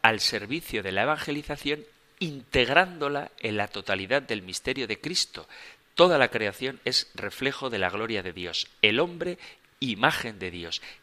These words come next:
que en Cristo tiene su mejor reflejo y en él somos divinizados. La cultura es el lugar en que el hombre y el mundo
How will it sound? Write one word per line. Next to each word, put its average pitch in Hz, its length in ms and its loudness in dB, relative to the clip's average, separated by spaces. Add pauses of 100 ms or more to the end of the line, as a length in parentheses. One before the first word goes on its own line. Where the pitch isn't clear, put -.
que 113 140 10
en 104 140 2
Cristo - 640 -2 (520)
tiene 147 440 4 (140)
su - 440 -4 (420)
mejor 98 560 -4 (400)
reflejo 98 760 0 (280)
y 110 180 4
en 110 100 2
él 139 280 2 (140)
somos 117 460 -4
divinizados. 82 800 -10
La 101 240 4
cultura 143 680 -4
es - 220 -2
el 123 100 -2
lugar 120 280 -2 (300)
en 95 140 -4
que 101 180 -4
el 117 80 2
hombre 139 280 0
y 98 100 0
el 104 100 -2
mundo 151 380 -6